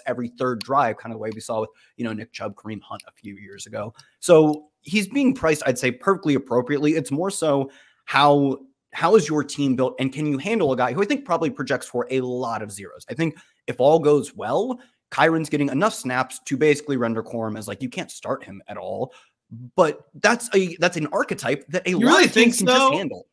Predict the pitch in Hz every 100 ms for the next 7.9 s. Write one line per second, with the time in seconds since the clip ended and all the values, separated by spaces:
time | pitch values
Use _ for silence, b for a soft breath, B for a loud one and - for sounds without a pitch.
0 | _ _ _ _ - 208 339 247 220 -
1 | 196 160 135 151 151 147 - 143 170 156
2 | 143 135 - 123 120 117 104 101 _ _
3 | _ 143 139 - 170 160 127 - 117 117
4 | - _ _ _ _ _ _ _ 120 -
5 | 208 359 220 370 254 151 143 147 139 131
6 | - 123 123 117 113 _ 151 - 143 123
7 | 139 123 117 104 107 101 101 -